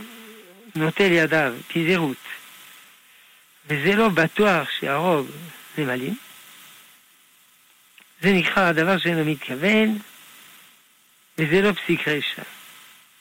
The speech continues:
לכן זה מותר. יתר על כן,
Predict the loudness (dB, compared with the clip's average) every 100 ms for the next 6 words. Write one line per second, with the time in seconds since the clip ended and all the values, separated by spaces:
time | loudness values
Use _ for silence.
0 | _ _ _ _ -20 -20 _ _ _ _
1 | 0 4 4 2 0 -2 -6 -8 -14 -20
2 | -20 -20 -20 -20 _ _ _ _ _ _
3 | _ _ _ -20 -20 _ _ _ _ _
4 | 0 2 2 2 0 -2 -4 -2